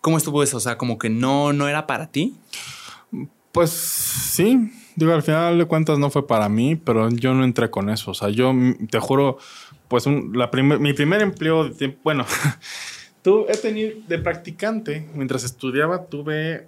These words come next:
Speaker 2: eh, cuatro, cuatro empleos. Y mi quinto empleo fue Kellogg's, fue esta empresa que hace cereales.
Speaker 1: Sí.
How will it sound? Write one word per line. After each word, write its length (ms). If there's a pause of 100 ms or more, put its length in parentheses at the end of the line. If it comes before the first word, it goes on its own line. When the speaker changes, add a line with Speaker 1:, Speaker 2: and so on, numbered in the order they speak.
(100)
Speaker 2:
eh, 640
cuatro, 400
cuatro 260
empleos. 440 (960)
Y 460
mi 140
quinto 320
empleo 400
fue 960
Kellogg's, 440
fue 200
esta 160
empresa 360
que 100
hace 160
cereales. 540
Speaker 1:
Sí. 220